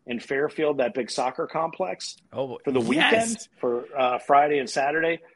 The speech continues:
Speaker 1: We'll have outdoor setups with food trucks and all
Speaker 2: Dude,
Speaker 1: kinds of
Speaker 2: yes.
Speaker 1: stuff. And, you know, you bring your beers in. I mean, honest to God, you guys know, you can't play cornhole properly for balance without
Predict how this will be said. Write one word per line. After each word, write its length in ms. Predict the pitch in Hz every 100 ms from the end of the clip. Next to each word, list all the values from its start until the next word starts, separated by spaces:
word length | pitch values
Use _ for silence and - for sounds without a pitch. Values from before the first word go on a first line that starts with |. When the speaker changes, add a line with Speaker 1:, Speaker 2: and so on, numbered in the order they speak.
| _
Speaker 1:
We'll 120 | 135
have 80 | 135
outdoor 720 | 135 143 143 147 143 143 147 -
setups 540 | - 165 147 143 131 135
with 140 | 117 -
food 200 | 147 147
trucks 460 | - 139 139 - 127
and 180 | 113 - _ _ -
all 120 | 135
Speaker 2:
Dude, 80 | -
Speaker 1:
kinds 200 | 143 135
of 60 |
Speaker 2:
yes. 60 | -
Speaker 1:
stuff. 280 | 147 135 -
And, 220 | 120 120 -
you 140 | 131 120
know, 80 |
you 140 | 120 127
bring 240 | 135 143
your 100 | 147
beers 340 | 131 143 147 165
in. 120 | 156
I 40 |
mean, 160 | 165 190
honest 300 | 214 226 -
to 60 | 110
God, 240 | 123 117
you 80 | 170
guys 240 | 127 110
know, 240 | 104 110 - _ _ -
you 120 | 139
can't 340 | - 185 175
play 240 | - 160 143
cornhole 480 | 139 135 120 120
properly 600 | - 170 165 110 104 110 - _ _ _ -
for 120 | 127
balance 600 | 107 170 196 123 117 -
without 440 | 123 123 120 120